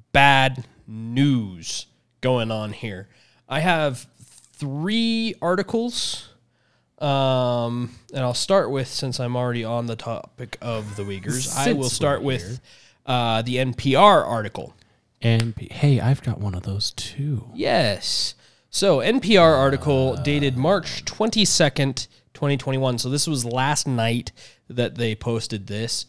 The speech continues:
Speaker 1: Uh, U S joins E U in sanctions against China over treatment of Uyghur Muslims.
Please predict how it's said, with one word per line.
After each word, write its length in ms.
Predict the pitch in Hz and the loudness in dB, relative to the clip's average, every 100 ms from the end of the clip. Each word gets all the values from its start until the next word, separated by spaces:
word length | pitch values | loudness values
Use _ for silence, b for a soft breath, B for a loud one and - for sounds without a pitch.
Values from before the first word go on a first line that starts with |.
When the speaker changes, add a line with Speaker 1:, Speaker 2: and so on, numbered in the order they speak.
| b b b b | b b b b
Speaker 1:
Uh, 200 | - 123 120 | 2 4 4
U 240 | 165 285 | 4 6
S 200 | 208 - | 6 4
joins 420 | - 151 147 139 127 | 4 6 6 6 0
E 160 | 214 240 | 0 2
U 440 | 190 156 175 123 135 | 4 4 4 4 2
in 280 | 151 139 135 | 0 0 2
sanctions 580 | - 208 190 208 202 165 | 4 4 4 4 2 2
against 460 | 143 135 139 123 | 0 2 0 0
China 440 | - - 185 160 151 | 0 4 4 4 2
over 280 | 135 123 123 | 2 0 -2
treatment 500 | - 202 175 196 - | -2 -2 0 -2 0
of 180 | 139 120 | -2 0
Uyghur 420 | 147 175 170 160 | 2 4 6 6
Muslims. 500 | 151 151 139 120 | 6 4 4 2